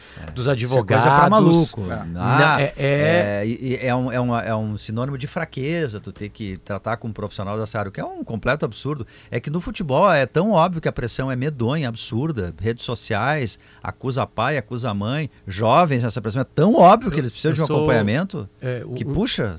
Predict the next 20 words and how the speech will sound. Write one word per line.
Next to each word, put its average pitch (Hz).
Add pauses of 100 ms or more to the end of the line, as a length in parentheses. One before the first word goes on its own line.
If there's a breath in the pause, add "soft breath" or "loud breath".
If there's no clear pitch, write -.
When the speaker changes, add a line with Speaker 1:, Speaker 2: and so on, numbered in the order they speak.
(100)
Speaker 2:
um 139
ex-jogador, 151
o, 120
hoje 131
ex-jogador, 120
procurou 120
na, 104
nos 104
anos 120
finais, 117
nos 110
dois 131
anos 131
finais 120
da, 113
da -
carreira 107
dele, 113
uma 123
psicóloga, 107